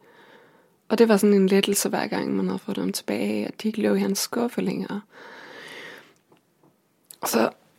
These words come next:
<clears throat> hver gang jeg skal have taget billeder, så minder det mig om det. Og så får jeg den følelse der, og derfor kommer jeg automatisk til at se meget alvorlig ud, øhm, og har det meget, meget dårligt med det. Og når jeg så skal se på de der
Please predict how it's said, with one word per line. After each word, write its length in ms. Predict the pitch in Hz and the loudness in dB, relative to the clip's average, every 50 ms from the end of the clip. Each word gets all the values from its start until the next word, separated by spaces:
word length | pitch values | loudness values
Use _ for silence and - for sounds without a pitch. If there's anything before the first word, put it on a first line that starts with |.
| _ _ _ _ _ _ | _ _ _ _ _ _
<clears throat> 480 | - 202 220 196 - - 214 - - 220 | 0 2 2 2 2 -2 -8 -6 0 4
hver 140 | 240 - 240 | 6 8 8
gang 180 | 240 233 226 | 10 10 10
jeg 120 | 226 226 220 | 10 8 6
skal 120 | - 214 | 4 2
have 100 | 220 220 | 0 2
taget 160 | - 208 202 | 0 -2 2
billeder, 320 | - 208 196 214 220 214 214 | 2 4 4 6 6 4 4
så 160 | 214 - 214 | 4 4 4
minder 340 | 214 208 208 208 214 214 214 | 6 6 6 6 4 4 4
det 120 | 220 214 | 4 4
mig 200 | 208 196 202 208 | 4 2 2 0
om 120 | 202 196 196 | 0 0 4
det. 240 | - 233 233 233 - - - - _ _ _ _ _ _ _ _ _ _ _ _ _ _ _ _ _ _ _ _ | 6 6 6 6 4 0 -10 -20 _ _ _ _ _ _ _ _ _ _ _ _ _ _ _ _ _ _ _ _
Og 100 | 220 208 | -4 -2
så 100 | - 220 | -2 0
får 160 | - 233 233 | 4 6 8
jeg 80 | 226 214 | 8 8
den 160 | 214 208 202 | 8 6 4
følelse 400 | - 226 226 233 233 247 - 214 | 6 6 6 6 4 2 0 0
der, 100 | 220 - | 0 2
og 140 | 190 185 - | 0 0 4
derfor 460 | 220 220 208 214 233 220 214 214 214 - _ _ - - - - - - - _ _ _ _ _ _ _ _ _ _ _ _ _ _ _ _ _ _ _ _ _ _ _ _ _ _ _ _ _ _ _ _ - - _ - - - | 4 4 4 6 4 4 4 2 0 -6 _ _ -20 -20 -20 -20 -20 -20 -20 _ _ _ _ _ _ _ _ _ _ _ _ _ _ _ _ _ _ _ _ _ _ _ _ _ _ _ _ _ _ _ _ -20 -20 _ -16 -4 2
kommer 260 | - 208 214 214 208 | 4 4 4 4 2
jeg 100 | 220 214 | 2 0
automatisk 480 | 202 - - 226 233 220 208 220 - | -2 0 2 4 4 4 4 2 0
til 100 | - 220 | 2 2
at 100 | 196 185 | 4 4
se 200 | - - - 190 | 2 2 2 2
meget 320 | 190 202 202 202 202 208 208 | 4 4 2 2 0 0 0
alvorlig 540 | 202 196 202 233 240 220 208 196 196 196 - | -2 2 6 6 8 8 6 6 4 2 2
ud, 100 | - - - _ _ _ _ _ - | 0 -4 -8 _ _ _ _ _ 2
øhm, 460 | 98 - 101 98 - - - - - - - - - _ _ _ _ _ _ _ - - - | 2 2 2 2 0 -2 -4 -4 -6 -8 -12 -20 -20 _ _ _ _ _ _ _ -20 -10 -8
og 60 | 190 | -6
har 160 | - 202 202 | -2 -2 0
det 80 | 202 196 | 2 2
meget, 180 | 196 202 202 | 2 2 2
meget 180 | 202 202 - - | 0 0 2 2
dårligt 320 | 202 202 220 247 277 262 | 2 4 4 4 6 6
med 100 | 226 202 | 4 4
det. 200 | - 202 214 240 277 302 - | 4 0 -2 -2 -4 0 2
Og 60 | 208 | 4
når 100 | 208 214 | 4 6
jeg 80 | 208 | 4
så 160 | 208 - 240 214 | 2 0 -2 -2
skal 180 | - - 226 | -2 0 0
se 200 | - - 226 220 | 4 6 6 6
på 100 | 220 226 | 6 4
de 120 | 196 202 208 | 2 2 4
der 280 | 196 202 185 190 214 | 4 2 2 2 0